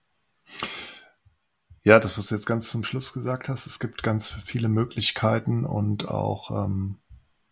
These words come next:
sei es noch, noch so klein, ähm, da auch etwas Gutes zu tun. Ähm, das, äh, finde ich sehr, sehr mutmachend. Und, ähm, wer meinen Podcast, äh, regelmäßig hört, der weiß ja, dass ich, äh, und das ist meine dritte Frage auch, Svantje,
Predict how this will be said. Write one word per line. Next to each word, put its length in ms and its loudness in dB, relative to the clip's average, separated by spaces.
sei 280 6
es 400 -2
noch, 320 -4
noch 200 2
so 160 2
klein, 520 6
ähm, 440 0
da 200 4
auch 160 0
etwas 320 -4
Gutes 320 -2
zu 80 0
tun. 320 2
Ähm, 480 6
das, 360 0
äh, 300 -6
finde 240 -2
ich 80 -4
sehr, 160 0
sehr 140 4
mutmachend. 560 4
Und, 200 2
ähm, 380 4
wer 100 4
meinen 280 4
Podcast, 600 0
äh, 60 -4
regelmäßig 880 -2
hört, 220 0
der 120 2
weiß 360 2
ja, 180 4
dass 240 -2
ich, 300 0
äh, 160 2
und 180 -2
das 80 0
ist 120 -8
meine 200 2
dritte 300 -2
Frage 500 4
auch, 160 0
Svantje, 540 0